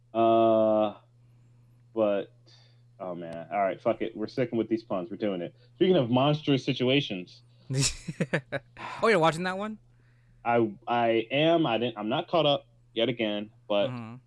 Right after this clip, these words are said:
Speaker 1: so far, um, the Bandit Sacred Beasts,
Speaker 2: Mm-hmm.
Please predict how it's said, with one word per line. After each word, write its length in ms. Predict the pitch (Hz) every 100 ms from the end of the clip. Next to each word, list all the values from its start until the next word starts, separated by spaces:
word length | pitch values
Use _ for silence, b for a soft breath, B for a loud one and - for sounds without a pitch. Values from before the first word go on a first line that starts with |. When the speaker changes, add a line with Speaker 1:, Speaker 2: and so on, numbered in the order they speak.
| _
Speaker 1:
so 180 | 135 147
far, 520 | - 135 98 92 113 _ _ _ _ _ -
um, 720 | 104 104 101 98 98 98 98 - - _ _ _ _ _ _ _ _ _ _ _ _ _ _ _ _ _
the 80 | 104
Bandit 400 | 104 123 131 131
Sacred 440 | - 131 123 113
Beasts, 520 | - 107 95 - - - _ _ _ -
Speaker 2:
Mm-hmm. 320 | 131 117 113